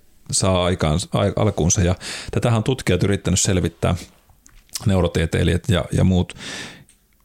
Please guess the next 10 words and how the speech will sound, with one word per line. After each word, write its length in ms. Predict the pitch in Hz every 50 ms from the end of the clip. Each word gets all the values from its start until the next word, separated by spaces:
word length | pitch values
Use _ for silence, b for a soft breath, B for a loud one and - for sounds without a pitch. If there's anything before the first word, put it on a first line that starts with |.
| _ _ - -
sekä 340 | - - 104 90 - 92 90
ihan 260 | 90 95 98 90 80 -
niinku 320 | - 67 69 85 95 - 87 90 98
M 80 | 95 95
R 120 | 90 90 90
I-kuvanta 520 | 95 - 95 87 92 90 87 - - - -
laitteella 520 | - 104 92 95 - - - 95 95 92
ja 80 | 92 92
fun-, 320 | - - 73 69 - 110
funktionaalisella 680 | 107 - 101 98 - - 98 92 92 92 - - 95 -